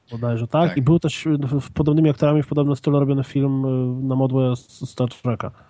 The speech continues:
Speaker 2: Mhm, mhm.
Speaker 1: Tak, tak. A jutro idę do kina, p-, szaleństwo. I oczywiście trzymając dawną pasę również na film dla dzieci, <laughs> czyli idziemy zobaczyć, e, Frozen.
Speaker 2: No to pozdrawiam twój portfel.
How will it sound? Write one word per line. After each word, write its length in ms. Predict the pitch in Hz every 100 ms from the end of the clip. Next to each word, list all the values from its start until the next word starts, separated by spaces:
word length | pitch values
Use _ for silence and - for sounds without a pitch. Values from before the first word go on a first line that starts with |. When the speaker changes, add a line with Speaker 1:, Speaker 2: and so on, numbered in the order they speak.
| _
Speaker 2:
Mhm, 240 | 110 95 80 -
mhm. 220 | 92 85 85 - _ _ _
Speaker 1:
Tak, 260 | 104 95 -
tak. 240 | 92 -
A 40 |
jutro 220 | 165 220 190
idę 220 | 185 165
do 100 | 147
kina, 420 | 175 151 123 113 -
p-, 200 | 131 107
szaleństwo. 640 | - 147 139 - 123 110 120
I 200 | 139 135
oczywiście 540 | 139 - 156 - 131 127
trzymając 400 | - 143 135 127
dawną 260 | 135 127
pasę 260 | 120 127 143
również 240 | 135 135
na 60 | 131
film 140 | 127 120
dla 100 | 117
dzieci, 360 | 175 - - -
<laughs> 180 | - -
czyli 320 | - 190 196
idziemy 300 | 175 151 151
zobaczyć, 680 | 147 143 135 - 135 - -
e, 160 | 127 123
Frozen. 360 | 175 151 110 - _ _ _
Speaker 2:
No 140 | 127 117
to 100 | 120
pozdrawiam 380 | 123 127 123
twój 140 | 113 120
portfel. 380 | 127 113 -